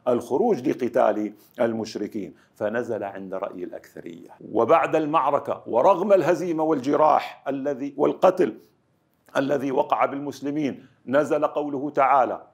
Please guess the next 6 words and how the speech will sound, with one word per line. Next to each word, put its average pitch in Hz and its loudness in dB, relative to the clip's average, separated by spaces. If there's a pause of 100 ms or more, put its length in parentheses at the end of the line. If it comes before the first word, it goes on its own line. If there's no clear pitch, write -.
(260)
"فبما 120 0
رحمة 117 -2
من 120 -6
الله 120 -2
لنت 123 -4
لهم 151 2